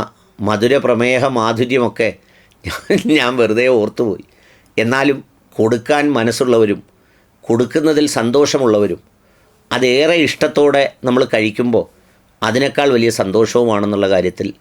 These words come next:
എനിക്ക് യാതൊരു സംശയവും തോന്നിയില്ല. പോകാൻ നേരം അൽത്താഫിൻ്റെ ഉമ്മയൊക്കെ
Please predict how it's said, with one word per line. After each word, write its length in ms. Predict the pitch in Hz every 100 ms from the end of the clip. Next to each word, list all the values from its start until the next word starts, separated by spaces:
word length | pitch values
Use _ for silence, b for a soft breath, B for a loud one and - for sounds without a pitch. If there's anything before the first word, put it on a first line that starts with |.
| _ _ -
എനിക്ക് 340 | 95 98 95 101 - b b b -
യാതൊരു 300 | 95 101 110 110
സംശയവും 380 | 92 110 107
തോന്നിയില്ല. 380 | 95 82 82 - - _ b b b b -
പോകാൻ 280 | - 104 123
നേരം 300 | 127 123 123 120 _ _ _ -
അൽത്താഫിൻ്റെ 580 | 110 101 123 120 135 120
ഉമ്മയൊക്കെ 560 | 113 113 123 113 113